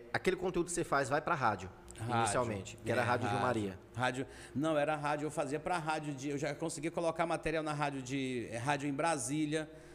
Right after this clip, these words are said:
Speaker 1: Sério?
Speaker 2: Eu colo-, colocava material na Rádio Nacional de Brasília, rádio de Belém, mas a rádio mesmo que eu fazia com frequência era pra Rádio Xinguara, que foi a primeira rádio A M da, que é da região. Primeiro foi a Era de Conceição, a
Speaker 1: Sim.
Speaker 2: Educadora. Aí depois saiu a rádio,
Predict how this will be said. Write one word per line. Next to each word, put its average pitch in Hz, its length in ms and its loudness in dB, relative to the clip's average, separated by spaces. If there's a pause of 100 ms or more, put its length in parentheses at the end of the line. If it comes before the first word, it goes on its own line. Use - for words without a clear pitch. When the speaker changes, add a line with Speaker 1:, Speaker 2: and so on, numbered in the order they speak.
Speaker 1:
Sério? - 220 2
Speaker 2:
Eu - 40 -2
colo-, 139 200 -2
colocava 135 340 0
material 135 200 -2
na 131 80 -2
Rádio 120 120 -2
Nacional 135 400 -2
de 127 60 -4
Brasília, 127 640 -2 (220)
rádio 143 260 2
de 139 120 -4
Belém, 143 580 0 (300)
mas 143 200 2
a 165 60 2
rádio 165 360 0
mesmo 156 260 0
que 151 60 -4
eu 156 40 0
fazia 147 280 -2
com 151 160 -4
frequência 147 460 -2
era 156 60 0
pra 156 200 0
Rádio 147 240 -2
Xinguara, 139 640 0
que 107 60 -14
foi 120 140 -2
a 123 60 0
primeira 139 380 -2
rádio 156 360 -2
A 160 120 -2
M 131 280 -2
da, 139 140 -2
que 135 100 -4
é 123 40 -4
da 123 160 0
região. 120 600 -4 (240)
Primeiro 135 280 0
foi 180 200 -2
a 180 60 0
Era 156 200 0
de 147 120 -10
Conceição, 160 540 -2
a 110 100 0
Speaker 1:
Sim. 117 40 0
Speaker 2:
Educadora. 120 800 0 (460)
Aí 113 140 2
depois 127 280 -2
saiu 143 200 2
a 139 80 4
rádio, 131 1080 0